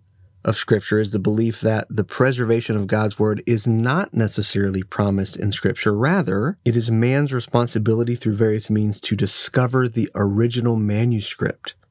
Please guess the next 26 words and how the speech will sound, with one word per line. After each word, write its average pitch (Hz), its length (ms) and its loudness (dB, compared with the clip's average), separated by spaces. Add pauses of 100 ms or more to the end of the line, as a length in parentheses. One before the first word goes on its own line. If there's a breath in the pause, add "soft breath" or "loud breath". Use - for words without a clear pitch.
And 110 180 2
that 151 100 2
original 165 480 0
manuscript 147 600 0
is 117 140 -2
important 135 440 0
because 113 460 -2
in 131 260 2
this 180 240 -2
view, 107 440 -2 (460)
inspiration 131 720 0
is 110 140 -2
not 131 240 2
when 113 140 0
holy 127 400 0
men 117 180 0
of 110 140 -2
God 110 260 -2
spoke, - 640 -2 (560)
but 101 120 2
when 117 140 2
holy 127 340 0
men 120 180 2
of 107 140 -2
God 110 340 0 (320)
wrote. 104 640 0